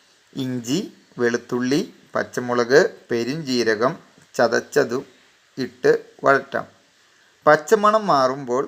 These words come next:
പൊടികൾ ചേർക്കണം. തൈര് ചേർത്ത് എണ്ണ തെളിയുമ്പോൾ ചിക്കൻ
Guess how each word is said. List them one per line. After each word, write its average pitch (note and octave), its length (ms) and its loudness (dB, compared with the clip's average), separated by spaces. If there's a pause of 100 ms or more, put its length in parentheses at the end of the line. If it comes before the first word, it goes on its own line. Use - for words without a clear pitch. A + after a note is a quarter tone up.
പൊടികൾ C#3 460 0 (160)
ചേർക്കണം. - 1500 -2 (640)
തൈര് C3 440 4 (920)
ചേർത്ത് B2 540 4 (480)
എണ്ണ C#3+ 380 -2 (960)
തെളിയുമ്പോൾ D3+ 680 2 (400)
ചിക്കൻ - 480 -2